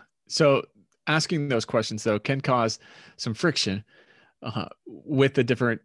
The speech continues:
mindsets. So how, what are some tips to kind of handle that transition and make it a, a s-, little smoother?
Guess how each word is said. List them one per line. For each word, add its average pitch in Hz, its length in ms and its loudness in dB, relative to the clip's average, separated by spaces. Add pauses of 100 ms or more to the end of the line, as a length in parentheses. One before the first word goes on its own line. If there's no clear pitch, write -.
(100)
mindsets. 123 680 0 (240)
So 127 220 -2
how, 151 400 -2 (560)
what 160 200 0
are 170 40 0
some 131 180 -4
tips - 420 -6 (220)
to 107 300 0
kind 120 160 -2
of 104 60 -6
handle 113 340 -2
that 110 240 -4
transition 117 640 -6 (180)
and 110 320 -4 (520)
make 117 420 -4
it 101 200 -2 (760)
a, 123 100 -6
a - 100 -2
s-, - 160 -6 (220)
little 123 220 0
smoother? 113 520 -4